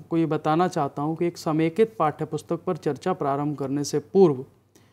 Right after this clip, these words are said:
उन्हें ये जानना आवश्यक है कि एक सामान्य पाठ्यपुस्तक का प्रयोग हम कैसे करते हैं, क्यों करते हैं, और फिर हम बताएंगे कि सामान्य पाठ्यपुस्तक से जो समेकित पाठ्यपुस्तक है वो किस प्रकार भिन्न है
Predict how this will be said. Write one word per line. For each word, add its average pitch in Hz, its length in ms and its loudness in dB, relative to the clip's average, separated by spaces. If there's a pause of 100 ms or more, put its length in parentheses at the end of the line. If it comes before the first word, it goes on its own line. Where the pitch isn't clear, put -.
(380)
उन्हें 220 180 6
ये 240 180 8
जानना 226 300 8
आवश्यक 190 500 8
है 139 200 0 (720)
कि 277 140 8
एक - 260 -2
सामान्य 240 540 10
पाठ्यपुस्तक 196 840 4 (280)
का 233 100 6
प्रयोग 214 380 10
हम 233 120 2
कैसे 175 380 6
करते 175 300 0
हैं, 175 160 0
क्यों 220 260 2
करते 147 320 0
हैं, 151 200 -4 (460)
और 233 120 10
फिर 254 180 10
हम 285 180 12
बताएंगे 226 480 8
कि 220 140 0
सामान्य 196 720 2
पाठ्यपुस्तक 170 720 2
से 190 180 0
जो 185 120 2
समेकित 180 520 0
पाठ्यपुस्तक 143 680 -4
है 160 140 -8 (420)
वो 247 100 2
किस 247 200 0
प्रकार 190 340 4
भिन्न 165 280 2
है 139 180 -4